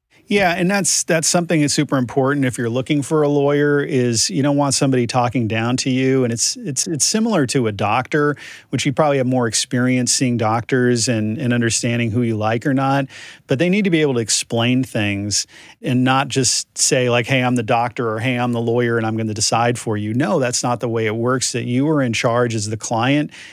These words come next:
and you're entitled and need to know what's in that lawyer's head.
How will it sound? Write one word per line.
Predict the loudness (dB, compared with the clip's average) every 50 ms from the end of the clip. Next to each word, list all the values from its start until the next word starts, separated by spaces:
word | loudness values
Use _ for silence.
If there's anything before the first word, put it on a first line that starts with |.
| -14 -8 -4
and | -2 -2 0 0
you're | 2 2 0 0
entitled | 0 -2 -2 0 0 2 2 2 2 0 0
and | -2 -2 -2
need | 0 -2 -2 -2
to | -2 -2
know | 0 0 0 2 2 2 0 0 -2 -6 -14 -20 -20 -20 -20 _ _ _
what's | -2 0 2 2 2 2 0
in | 0 0
that | 0 0 0
lawyer's | 0 0 2 2 2 2 0 0 0 -2 0
head. | 2 2 4 4 4 2 -2 -4